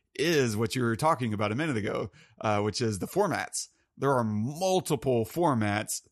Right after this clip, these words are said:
throughout this movie, right? We obviously have thirty-five millimeter film, but then we have stills,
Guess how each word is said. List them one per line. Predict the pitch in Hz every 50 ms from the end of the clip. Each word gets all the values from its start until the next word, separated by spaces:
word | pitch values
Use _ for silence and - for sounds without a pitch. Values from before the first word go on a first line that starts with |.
| -
throughout | - 131 135 131 123 -
this | 131 110 90
movie, | 123 127 117 104 110 - - 113 - _ _ _ _ _ _ _ _ _ _ _ _ _ -
right? | - - 127 131 123
We | 110 117 120
obviously | 117 120 117 117 - - 117 113
have | 113 113 113 110 -
thirty-five | - - - - - - 123 120 113
millimeter | 123 120 113 110 104 101 98 110 117 117 117 -
film, | - 139 113 104 107 113 120 _ _ _ _ _ _ _ _ _ _ _ _ -
but | - 113
then | 127 117
we | 117 117 113
have | 110 98 -
stills, | - - 139 131 135 147 160 170 170 - -